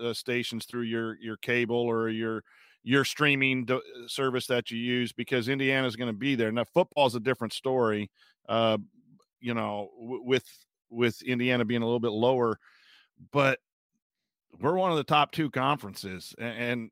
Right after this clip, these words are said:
we're gonna be on C B S at three thirty in football and nighttime with N B C, and we're having four windows, and we're getting billions of dollars.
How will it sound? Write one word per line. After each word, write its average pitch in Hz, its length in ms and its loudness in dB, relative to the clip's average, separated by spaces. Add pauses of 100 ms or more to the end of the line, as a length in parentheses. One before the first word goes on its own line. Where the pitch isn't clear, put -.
(120)
we're 131 240 0
gonna 160 180 -2
be 139 220 2
on 123 220 4
C 160 240 -4
B 165 160 2
S 165 180 4
at 139 140 -10
three 156 200 -2
thirty 156 300 0
in 139 100 -2
football 147 720 2
and 120 440 -2
nighttime 151 560 2
with 131 120 -2
N 143 200 0
B 139 160 -2
C, 143 420 0
and 127 140 0
we're 127 100 0
having 113 300 -2
four 165 360 2
windows, 139 640 0
and 123 160 -2
we're 120 100 -6
getting 120 440 -4
billions 151 400 2
of 123 140 -6
dollars. 127 520 -2